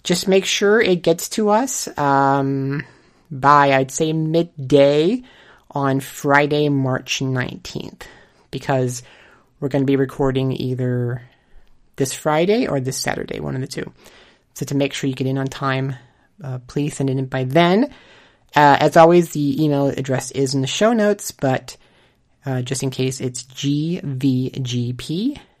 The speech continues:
at morning, M O R N I N G, project, P R O J E C T dot com. Uh, so yeah, anyway, said, if you wanna weigh in on things we talked about recently,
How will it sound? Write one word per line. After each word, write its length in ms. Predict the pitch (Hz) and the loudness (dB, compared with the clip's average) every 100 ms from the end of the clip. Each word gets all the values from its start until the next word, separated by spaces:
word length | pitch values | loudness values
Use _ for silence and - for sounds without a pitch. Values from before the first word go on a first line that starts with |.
| _ _ | _ _
at 220 | - 135 151 | -8 -8 -6
morning, 640 | 139 135 135 143 208 311 - _ _ | -4 -2 -2 -2 -2 -4 -10 _ _
M 180 | 147 139 | -4 -2
O 120 | 135 | -2
R 200 | - 135 | -2 -4
N 200 | 135 131 | -4 -4
I 80 | 127 | -4
N 160 | 127 127 | -4 -4
G, 260 | 170 214 - 151 131 135 180 _ _ | -6 -8 -10 -12 -12 -12 -18 _ _
project, 540 | 143 127 233 254 - - _ _ - | -2 -2 -2 -10 -16 -20 _ _ -14
P 180 | - 139 | -4 0
R 200 | 135 131 | 2 0
O 220 | 139 147 _ _ _ _ _ _ 139 | -2 -6 _ _ _ _ _ _ -10
J 220 | 123 135 | -2 0
E 200 | - 139 | 0 -4
C 160 | - 156 | -6 -8
T 240 | 233 254 _ | -8 -10 _
dot 180 | - 123 | -10 -8
com. 300 | - 214 135 - _ _ _ _ _ _ _ _ | -6 -8 -8 -12 _ _ _ _ _ _ _ _
Uh, 260 | 147 139 139 | -8 -6 -4
so 140 | 190 | 4
yeah, 220 | 240 233 - _ | 6 6 2 _
anyway, 400 | - 196 185 180 180 | 0 4 4 2 -2
said, 260 | - 135 - _ _ _ _ _ _ _ | -4 -4 -6 _ _ _ _ _ _ _
if 420 | _ _ _ - | _ _ _ 0
you 40 | |
wanna 140 | 170 170 | 2 4
weigh 120 | 185 | 4
in 80 | 185 | 4
on 120 | 180 | 2
things 180 | 196 185 | 2 0
we 80 | |
talked 220 | 180 190 196 | 0 0 2
about 120 | - | 2
recently, 500 | 208 220 220 226 | 2 2 2 4